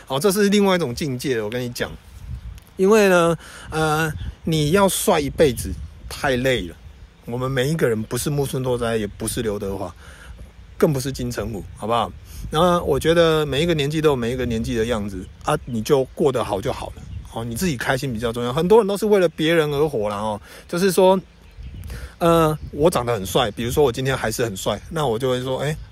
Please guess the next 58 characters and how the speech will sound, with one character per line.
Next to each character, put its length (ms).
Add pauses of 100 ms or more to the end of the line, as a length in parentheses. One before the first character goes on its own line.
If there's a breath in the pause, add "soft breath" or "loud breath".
(140)
就 120
是 200 (360 loud breath)
我 160
就 120
会 120
一 20
直 260
活 280
在 120
别 220
人 100
的 100
口 260
中， 180
就 80
是， 140
哎， 160
那 100
个 80
帅 240
哥， 160
那 100
个 100
帅 240
哥， 220 (920 loud breath)
而 100
不 140
是 100
为 220
了 80
自 160
己 180
而 140
活。 200
因 120
为 180 (140)
你 160
这 140
样 120
子 180
活 220
在 120
别 180
人 80
的 100
口 140
中 120
的 60
时 60
候， 80
其 120
实 140
你 80
不 160
会 80
很 120
快 280
乐。 140